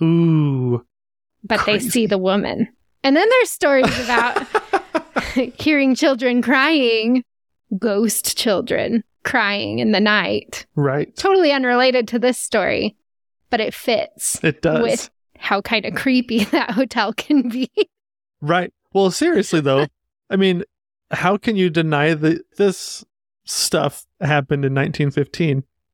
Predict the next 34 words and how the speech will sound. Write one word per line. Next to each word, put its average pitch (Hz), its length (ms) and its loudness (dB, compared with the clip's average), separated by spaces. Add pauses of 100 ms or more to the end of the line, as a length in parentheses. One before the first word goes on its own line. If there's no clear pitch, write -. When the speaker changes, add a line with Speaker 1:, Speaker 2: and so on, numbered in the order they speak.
Speaker 1:
You 175 140 2
can't - 340 -4
deny 160 460 2
it 165 340 0
sixty-eight 247 960 0
years 190 480 2
later. 165 720 0
Speaker 2:
Right. 233 540 -2 (1080)
He - 180 -6
Speaker 1:
That's 190 160 -2
Speaker 2:
was 262 80 2
on 247 60 2
Speaker 1:
what 240 100 0
Speaker 2:
his 240 160 -4
deathbed. 220 600 -2
That 208 180 0
was, - 180 -8
like, 214 160 -2
his 214 240 -2
final 208 520 -2 (100)
confession. 214 720 0 (260)
Speaker 1:
Exactly. 160 440 -2
Speaker 2:
"I 214 40 2
made 208 240 0
the 214 60 -4
whole 214 240 0
thing 208 280 0
up." 196 260 0
<laughs> - 60 -8 (1000)
Speaker 1:
<laughs> - 1200 -4
Exactly. 160 680 -2
I 254 180 2
don't 359 140 2
know. 269 240 0